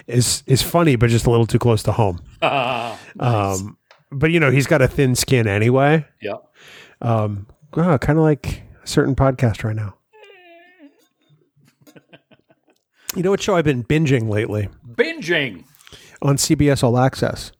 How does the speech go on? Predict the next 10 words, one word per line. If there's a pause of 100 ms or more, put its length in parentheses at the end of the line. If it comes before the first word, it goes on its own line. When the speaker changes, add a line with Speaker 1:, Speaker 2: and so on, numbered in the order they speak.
(640)
Speaker 2:
C
B
S. (240)
Speaker 1:
C
B
S
All
Access.
It's
on.